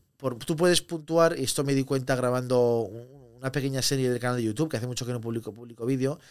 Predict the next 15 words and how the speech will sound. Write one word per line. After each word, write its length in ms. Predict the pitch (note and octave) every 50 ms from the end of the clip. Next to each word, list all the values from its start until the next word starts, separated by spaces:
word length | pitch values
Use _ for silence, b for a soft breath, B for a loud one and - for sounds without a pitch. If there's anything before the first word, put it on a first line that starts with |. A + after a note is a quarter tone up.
| b b b b
el 100 | - B2+
de 100 | B2+ B2
Descubriendo 460 | A#2+ A#2+ - - B2 B2 C3 C3+ D3 C#3
Campos 300 | D3+ D3 C3+ D3 C#3+ -
con 100 | D3+ C3
Jorge 240 | - C#3 - D3+
Porta, 400 | C3+ D#3+ E3 D#3+ - D3+ D#3+ - b b b b b b b b b b _
eh, 140 | C#3 C3+ B2+
hac-, 180 | - B2 B2+ -
damos 320 | C#3+ C#3 D3+ D#3 F3 E3
unas, 140 | F3+ F3+ D#3
dábamos 440 | D#3+ D#3+ D#3 D#3+ E3+ F3 F#3 D#3 D3
unas 140 | E3 E3 D3+
puntuaciones 500 | D3+ D3 C3 C#3 B2 - C3+ B2+ B2 A#2
finales. 560 | - A2+ F2+ E2 F#2+ C3 E3+ F#3 - - -